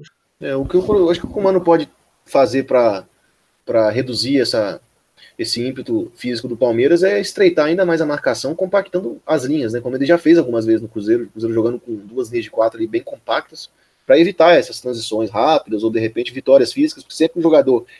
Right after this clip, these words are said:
tiver a bola, vai ter outro perto pra, pra tirar a bola dele, né?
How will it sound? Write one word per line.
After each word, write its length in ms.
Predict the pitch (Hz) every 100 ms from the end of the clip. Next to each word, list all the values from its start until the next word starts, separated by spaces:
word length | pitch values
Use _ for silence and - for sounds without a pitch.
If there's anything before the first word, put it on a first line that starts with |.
| _
tiver 220 | 139 135
a 80 | 127
bola, 280 | 110 143 165
vai 100 | 170
ter 120 | 160
outro 360 | 160 170 156 - _
perto 300 | 139 143 -
pra, 260 | 135 117 - _ _
pra 80 | 120
tirar 260 | - 131
a 40 | 123
bola 240 | 113 110
dele, 200 | 101 95
né? 120 | 95